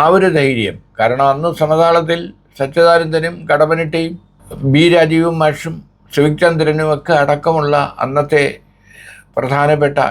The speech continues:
എഴുത്തുകാരെല്ലാം സമതാളത്തിൽ എഴുതിയിരുന്നു. അന്ന് സമതാളത്തിൽ എഴുതിയ പല എഴുത്തുകാരും ഇന്ന് വളരെ പ്രശസ്തരാണ്. അങ്ങനെയും ഉണ്ട് സമതാളത്തിൻ്റെ ചരിത്രം. അന്ന്, അന്ന് സമതാളം ഇറക്കിയ പ്രത്യേക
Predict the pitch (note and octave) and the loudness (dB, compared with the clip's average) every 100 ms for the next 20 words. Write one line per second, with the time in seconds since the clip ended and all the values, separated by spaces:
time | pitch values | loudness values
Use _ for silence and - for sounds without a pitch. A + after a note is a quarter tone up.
0 | - A#2+ B2+ C3+ C3 B2+ A#2+ B2 B2 A#2 | -4 -8 -6 -2 0 0 -4 -2 -2 -2
1 | - - A2+ A2 A2 G#2+ G2+ G2 F2+ - | -12 -8 -4 0 2 0 -2 -8 -12 -10
2 | F2 F2 F2 D3 - _ _ _ _ _ | -10 -10 -14 -20 -20 _ _ _ _ _
3 | _ _ - B2 F#3 E3 D#3+ D#3+ E3+ F3+ | _ _ -2 2 2 0 -2 0 2 2
4 | F3 F3+ E3+ D#3 D#3 E3 D#3+ D3+ - - | 0 -2 -2 -4 -4 -4 -4 -6 -10 -2
5 | C3+ E3 E3+ D3+ C#3 C#3+ D3 D3+ C#3+ C#3 | 2 4 2 0 -4 -6 -2 0 0 -2
6 | C#3+ B2+ C#3 C3 A#2+ B2 A#2 - G2 G#2 | -8 -10 -4 -2 0 -2 -4 -6 -8 -10
7 | G2+ G2+ E2 - - _ _ _ _ A2+ | -6 -6 -6 -12 -20 _ _ _ _ -8
8 | B2+ C#3+ D#3 D#3 D3+ - A#2 A#2+ A2+ A2 | -2 0 0 -2 -8 -10 -4 -2 0 -2
9 | G#2+ G#2+ G#2 F#2+ F#2 F2+ E2+ - - - | 0 2 0 -4 -10 -14 -18 -16 -16 -16
10 | - - _ _ B2 C#3 E3 E3+ E3 - | -20 -20 _ _ -4 -2 0 0 -2 -10
11 | _ - _ _ _ _ _ B2 D#3 D#3+ | _ -20 _ _ _ _ _ -2 0 0
12 | D3 C#3+ D#3+ E3 E3+ E3+ D#3 D#3 D#3+ D#3 | 0 2 2 2 0 0 -2 -2 -2 0
13 | D3+ - _ _ B2 C3+ E3 F3+ | -2 -6 _ _ -6 -2 0 2